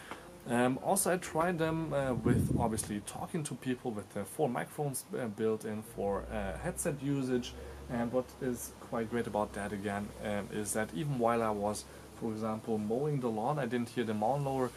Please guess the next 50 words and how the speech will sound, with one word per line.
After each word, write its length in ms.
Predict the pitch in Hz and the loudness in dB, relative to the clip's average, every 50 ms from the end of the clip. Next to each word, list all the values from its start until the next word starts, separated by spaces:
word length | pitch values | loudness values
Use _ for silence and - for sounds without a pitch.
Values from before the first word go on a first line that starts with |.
| - - - - - | -10 -14 -12 -8 -2
but 120 | 120 113 | -2 0
once 260 | 110 113 123 123 - - | 2 2 0 0 0 -2
you 60 | 117 | -4
start 320 | - - 117 110 113 110 - - | -2 2 2 2 2 2 -2 -10
talking 340 | - - 151 147 - 143 127 | -6 -6 -4 -4 -2 -4 -4
to 60 | - | -2
somebody, 340 | - 127 120 117 113 110 110 | -2 0 2 2 2 0 0
that 220 | 101 113 110 110 | 0 0 -2 -2
technology 400 | - 117 104 110 107 110 107 104 | -4 -6 -2 0 0 0 0 -2
turns 340 | 101 - - 113 107 101 - | -6 -4 -2 -2 -2 -2 0
off 300 | - 117 123 127 - - - - - - - | 2 2 2 2 2 -4 -14 -18 -18 -14 -6
the 60 | - 131 | -2 2
noise 220 | 113 113 117 - | 2 2 2 2
cancellation, 580 | - 120 113 113 - 110 101 107 107 - - 110 | -2 -2 -2 -2 -2 0 0 0 0 -2 -6 -4
and 240 | - 101 104 107 107 - - - - - - | -4 -2 -2 -2 -4 -6 -12 -16 -12 -4 -4
obviously 300 | 104 104 104 - - 113 | -2 0 0 0 0 -2
you 60 | 101 | -4
can 240 | - - 113 110 110 | -2 -2 -2 -2 -2
hear 280 | 107 98 104 104 107 107 - - - - - - | -2 -2 0 0 0 0 -2 -10 -18 -16 -6 -2
everything 380 | 117 110 104 - - 120 110 | 0 0 0 0 -2 -2 0
around 340 | 110 107 107 104 107 107 101 | 2 2 2 2 2 0 0
you 160 | 104 104 101 | -2 -2 -2
again 380 | 95 95 92 104 98 95 95 90 | -2 -2 -2 -2 -2 -2 -2 -2
a 20 | |
little 140 | 92 98 98 | -2 -4 -4
bit 160 | 90 90 - | -4 -4 -4
better, 260 | - - 131 143 143 - | -4 -2 0 2 2 2
and 200 | - 117 117 117 | 2 -2 -2 -2
the 60 | 120 | -4
people 460 | - - 156 151 147 151 147 143 143 - - - - | -2 0 0 0 4 6 6 6 4 2 -10 -12 -6
that 200 | - 156 160 156 | -2 -2 0 0
you 60 | - 143 | 0 -2
talk 300 | - - 131 131 143 143 | -2 0 0 -2 -2 -2
to 160 | - 139 117 | -2 -2 -2
also, 500 | - - - 190 208 202 - - 196 190 | -2 0 2 2 2 2 0 0 0 0
so 160 | 180 - 143 | 0 2 0
it 80 | 127 120 | 2 2
wasn't, 340 | 120 135 139 131 135 - | 4 2 2 2 -2 -8
it's 140 | - 135 123 | -6 -4 -2
not 180 | 127 131 127 - | 0 -2 -2 -2
perfect 420 | - - 135 131 - - 127 - - | -2 -4 -4 -2 -2 -2 -4 -2 -2
if 180 | 110 104 - | -6 -6 -4
there's 220 | - 107 104 101 - | -4 -4 -2 0 -2
something 360 | - 113 110 110 - 110 107 | -2 -2 -4 -4 -4 -4 0
loud 220 | 104 98 107 107 | 2 2 0 2
going 180 | 104 104 104 101 | 0 -2 0 0
on 80 | 101 | -2
around 360 | 98 98 95 92 95 101 101 95 | -2 -2 0 0 0 -2 -2 -4
you 80 | 98 - | -8 -8
to 220 | - - 107 104 | -4 -4 -4 -4